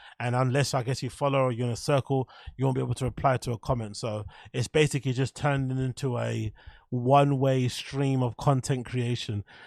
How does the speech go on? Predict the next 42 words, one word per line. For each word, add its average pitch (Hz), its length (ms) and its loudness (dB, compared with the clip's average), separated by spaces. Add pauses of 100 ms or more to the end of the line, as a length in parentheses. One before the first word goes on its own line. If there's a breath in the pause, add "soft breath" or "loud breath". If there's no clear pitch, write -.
(100)
um, 120 380 0
and 123 220 2
no 139 180 8
real 131 260 4
kind 135 280 4
of 120 120 2
conversations 127 640 0
or 120 80 0
back 117 220 -4
and 123 100 0
forth 127 260 -6
goes 120 300 -2
on, 120 220 -2 (320 loud breath)
or 135 160 4
funny 135 320 2
commentary 131 540 0
or 131 200 2
love 127 360 0
or 123 180 -4
anything 131 400 0
in 117 140 -10
the 110 80 -8
comments. 117 360 -6
Unless 165 220 4
you 180 80 6
wanna 160 120 6
obviously 135 260 0
quote 135 340 0
retweet, 143 440 -8 (420 loud breath)
um, 117 220 0
you 120 140 -4
can 135 320 2
give 127 180 0
her 127 80 4
a 120 60 2
bit 120 120 0
of 113 100 -2
love 123 180 0
in 117 60 -4
that 127 160 -2
way. 131 160 2
But 117 260 -2